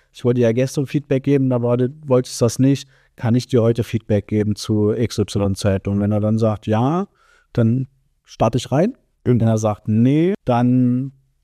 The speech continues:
Speaker 2: Sage ich ihm, "Wenn du eins haben möchtest",
Speaker 1: "Komm auf mich zu."
Speaker 2: Genau.
Speaker 1: Genau.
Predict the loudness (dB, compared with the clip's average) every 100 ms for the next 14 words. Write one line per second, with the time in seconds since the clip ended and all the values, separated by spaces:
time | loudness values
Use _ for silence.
0 | -2 0 0 -2 -2 -2 -4 -6 -4 -2
1 | -2 -2 -4 -2 -4 0 0 0 -2 -4
2 | -4 _ _ _ _ -4 0 0 -2 -8
3 | -10 -14 _ _ -2 0 0 -2 -8 _
4 | _ _ _ -2 -2 -2